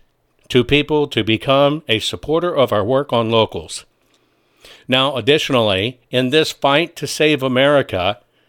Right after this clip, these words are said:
if you haven't already checked out Make Woke Go Broke dot click, it's not dot com, dot click, I really encourage you to do it.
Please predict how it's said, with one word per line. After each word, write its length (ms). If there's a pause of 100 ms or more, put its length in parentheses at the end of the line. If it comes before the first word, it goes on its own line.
(360)
if 220
you 140
haven't 540
already 760
checked 340
out 360
Make 320 (180)
Woke 460 (200)
Go 280
Broke 460 (100)
dot 280
click, 340
it's 180
not 240
dot 220
com, 320
dot 260
click, 400 (960)
I 100
really 400
encourage 600
you 420 (280)
to 120
do 240
it. 200